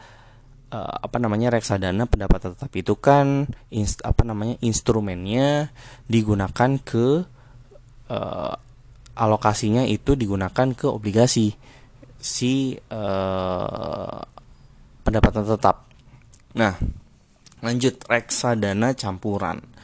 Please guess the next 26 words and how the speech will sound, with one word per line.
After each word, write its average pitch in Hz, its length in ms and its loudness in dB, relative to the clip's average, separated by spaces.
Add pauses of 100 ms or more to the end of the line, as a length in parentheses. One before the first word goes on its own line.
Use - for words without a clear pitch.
(340)
Reksadana 117 480 4
campuran 123 480 2
ini 160 880 2
gak - 160 -2
semua, 117 880 -4 (640)
eh, 107 240 -8
aplikasi 113 720 -2
akan 127 240 -4
mem-, 104 560 -4
menaruh 110 640 0
namanya 98 400 -6
reksadana 95 320 -6
campuran 90 560 -4
sih. 87 240 -14 (720)
Ada 98 240 0
yang 95 160 -2
naruh, 95 320 -2
ada 107 80 -4
yang 95 240 -6
enggak 107 400 0
gitu. - 320 -18 (640)
Nah, 95 240 -10
kalau 101 480 2
di 110 160 -4
Fantastik 95 720 -8
ini 104 560 -6